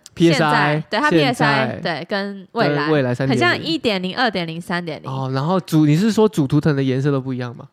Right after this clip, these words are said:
Speaker 2: 是，然后它每一个，每一组是有五颗星，
Speaker 1: 嗯。
Speaker 2: 然后它这样就有十五颗嘛。
Speaker 1: 啊，五颗都不一样。
Speaker 2: 嗯，呃，有时
Speaker 1: 基本上。
Speaker 2: 基-，呃，蛮多不一样的。
Speaker 1: 啊，对，对，对，对，对，对，对。
Speaker 2: 对，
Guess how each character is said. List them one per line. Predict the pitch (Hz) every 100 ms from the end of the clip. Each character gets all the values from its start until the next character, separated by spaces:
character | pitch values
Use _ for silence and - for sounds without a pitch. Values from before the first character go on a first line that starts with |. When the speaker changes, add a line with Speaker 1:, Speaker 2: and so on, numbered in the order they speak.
| _ _ _
Speaker 2:
是， | - - 247 175
然 | 101 208
后 | 269 277
它 | 269 254 247
每 | 247 202 175
一 | 190
个， | 202 175 160 -
每 | 190 214
一 |
组 | 269 190 156
是 | 170 220 208
有 | 170
五 | - 151
颗 | - 156
星， | 156 - 143
Speaker 1:
嗯。 | 151 143 127 -
Speaker 2:
然 | 185 202
后 | 226
它 | 214 233 220
这 | 233
样 | 208
就 | 202
有 | 160
十 | 156 - 175
五 | 180
颗 | 156 - 156
嘛。 | 151 117
Speaker 1:
啊， | 180
五 | 185
颗 | 170 226
都 | 226
不 | 214 214
一 |
样。 | 220 196 156
Speaker 2:
嗯， | 190 185 185 185 190 -
呃， | - 214 - _
有 | 208 214
时 |
Speaker 1:
基 | 185
本 | 143
上。 | 175 143 156 -
Speaker 2:
基-， | 226 -
呃， | 196 190
蛮 | 190 202
多 | 247 277
不 | 277 277
一 |
样 | 180 151
的。 |
Speaker 1:
啊， | 180
对， | 160 151
对， | 151
对， | 147
对， | 143 139
对， |
对， | 180
对。 | 127
Speaker 2:
对， | 123